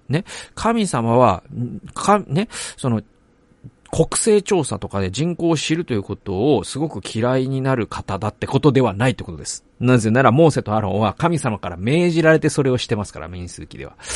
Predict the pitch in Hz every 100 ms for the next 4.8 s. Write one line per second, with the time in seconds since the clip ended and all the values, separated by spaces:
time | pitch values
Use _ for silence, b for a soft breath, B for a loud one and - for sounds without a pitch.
0 | B B B B B B B B B B
1 | B B 165 202 - _ _ _ _ _
2 | _ _ _ _ _ - 160 170 240 302
3 | 302 - 120 107 - 120 117 117 - -
4 | - 113 85 92 95 92 85